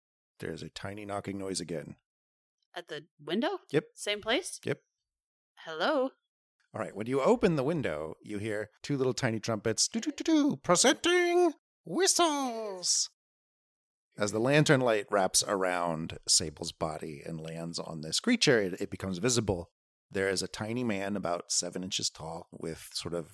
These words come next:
Speaker 1: crystalline, clear dragonfly wings and two little pixies next to him, just slightly shorter with sort of kind of butterfly wings,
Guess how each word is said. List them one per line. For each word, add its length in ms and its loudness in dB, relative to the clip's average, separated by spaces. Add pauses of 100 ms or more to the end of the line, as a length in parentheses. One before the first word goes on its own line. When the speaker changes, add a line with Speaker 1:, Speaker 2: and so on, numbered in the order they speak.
(360)
Speaker 1:
crystalline, 800 -2
clear 640 -8 (140)
dragonfly 760 -4
wings 720 -2 (140)
and 300 -6 (120)
two 560 -2
little 280 0
pixies 460 -2
next 240 -2
to 100 -6
him, 460 -10
just 240 2
slightly 320 4
shorter 440 2
with 260 -4 (160)
sort 200 -2
of 60 -14
kind 120 -6
of 260 -10
butterfly 440 2
wings, 540 2